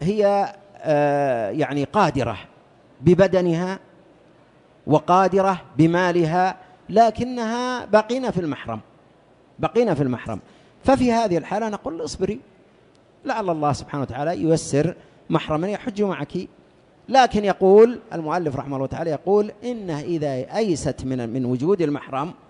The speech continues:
خلاص قالت: 'أنا ما عاد عندي محرم ولا شيء'، فإنها في هذه الحالة تنيب من يحج عنها، طالما أنها قادرة مادياً فتقيم، لكن لا تستعجل، لا تستعجل، لعل الله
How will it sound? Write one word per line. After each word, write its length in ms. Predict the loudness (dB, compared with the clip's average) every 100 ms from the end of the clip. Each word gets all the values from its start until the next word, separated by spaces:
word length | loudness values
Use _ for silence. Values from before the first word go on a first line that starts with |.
| _ _ _ _ -8
خلاص 280 | -2 -2 -2
قالت: 300 | -4 -4 -4
'أنا 160 | -4
ما 240 | -6 -6 -6
عاد 240 | -6 -6
عندي 240 | -4 -2
محرم 340 | -2 -4 -8 -12 -14 _ _ 4
ولا 240 | 6 6
شيء'، 380 | 2 0 0 -4 -14 -16 -4
فإنها 340 | -4 -2 -6
في 160 | -4 -4
هذه 200 | -4 -4
الحالة 460 | -4 -2 0 -2 -6 -20 _ _ _ _ _ -2
تنيب 460 | 2 4 2 0 0
من 380 | 0 -2 -4
يحج 380 | -4 -6 -8 -6
عنها، 320 | -6 -8 -10
طالما 460 | -6 -2 0 -2 -2
أنها 380 | -2 -2 -6 -10 -16 _ _
قادرة 340 | 2 2 2 -2
مادياً 720 | -2 -4 -2 0 0 -2 -4 -12 _ _
فتقيم، 680 | 0 0 0 0 2 2 0 -8 -20 -2
لكن 320 | 0 0 4
لا 120 | 6
تستعجل، 720 | 6 2 0 0 2 2 2 -2 -18 -20 -8
لا 220 | 0 2
تستعجل، 580 | 2 0 -2 -4 -2 -2
لعل 260 | -2 -2 0
الله 400 | 2 4 2